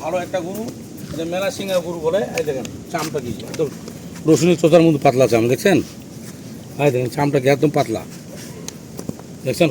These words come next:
খুব ভালো মানে একটা, এই দেখেন, এই দেখেন লাল ঠিয়া সাদা, মানে এটা হলো আপনার জার্সি ফ্রিজিয়ান গরু, মিক্সড আছে, বুঝতে পারছেন? এটা এক নম্বর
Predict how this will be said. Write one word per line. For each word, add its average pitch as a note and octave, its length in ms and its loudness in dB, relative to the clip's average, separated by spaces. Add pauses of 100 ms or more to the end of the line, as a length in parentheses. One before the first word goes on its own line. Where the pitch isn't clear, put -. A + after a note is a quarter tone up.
খুব E3+ 100 2 (120)
ভালো E3 220 10
মানে E3 160 6
একটা, B2+ 140 -2 (140)
এই B2 100 6
দেখেন, F2+ 180 0 (680)
এই D#3+ 120 8
দেখেন D#3 240 2
লাল D3 200 4
ঠিয়া F3+ 200 6 (1080)
সাদা, B2+ 280 -2 (640)
মানে - 160 -8 (100)
এটা E3 220 -4
হলো F3 140 -2 (100)
আপনার F#3 200 -6 (140)
জার্সি - 340 -8
ফ্রিজিয়ান F3 380 -4
গরু, C#3+ 220 -4
মিক্সড C#3+ 220 -4
আছে, G#2 160 -6 (1200)
বুঝতে B2 200 -8
পারছেন? D#3+ 280 2 (680)
এটা C#3 200 -4
এক D3 120 -6
নম্বর D#3+ 200 -4